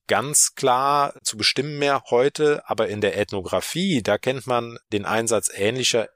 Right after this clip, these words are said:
Objekte eben als Kopfbedeckungen von Schamanen, so dass wir auch da so einen ersten Griff auf, ja, vielleicht die, die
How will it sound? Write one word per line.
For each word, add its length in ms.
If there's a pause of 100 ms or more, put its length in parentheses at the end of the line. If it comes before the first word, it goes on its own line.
Objekte 600
eben 260
als 220
Kopfbedeckungen 960 (760)
von 180
Schamanen, 680
so 100
dass 220
wir 120
auch 120
da 300
so 120
einen 280 (280)
ersten 460
Griff 320
auf, 460 (200)
ja, 340
vielleicht 640
die, 220
die 160